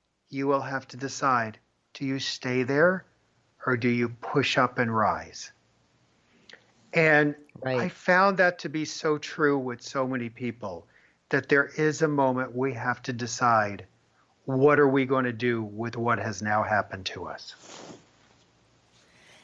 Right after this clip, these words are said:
Speaker 2: And do you think when you make that decision that you'll be able to e-, experience some of the,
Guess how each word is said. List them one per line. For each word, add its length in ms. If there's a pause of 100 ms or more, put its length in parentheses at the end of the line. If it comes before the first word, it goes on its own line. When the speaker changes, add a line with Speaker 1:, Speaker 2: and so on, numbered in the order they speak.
Speaker 2:
And 160
do 80
you 60
think 240
when 120
you 100
make 300
that 220
decision 840
that 500 (680)
you'll 280
be 180
able 340
to 640 (560)
e-, 60 (120)
experience 840
some 220
of 220
the, 420